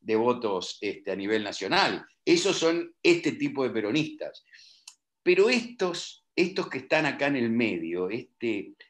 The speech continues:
este segmento de los independientes, por eso yo digo, esto es mucho más complejo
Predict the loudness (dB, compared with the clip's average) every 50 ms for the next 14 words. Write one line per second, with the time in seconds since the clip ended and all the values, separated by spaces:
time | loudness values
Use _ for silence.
0 | _ -8 -6 -4 -2 -2 -2 0 -2 -2 0 0 2 2 2 2 0 0 0 0
1 | 0 -2 -2 -4 -6 -6 -6 -6 -4 -4 -4 0 2 4 4 4 2 -2 -8 -12
2 | -10 -10 -10 -8 -8 -6 -4 -2 -2 -2 -4 -4 -6 -8 -4 -4 -4 -2 -2 -2
3 | -2 -2 -6 -4 -6 -6 -6 -6 -4 -4 -4 -4 -2 -4 -4 -6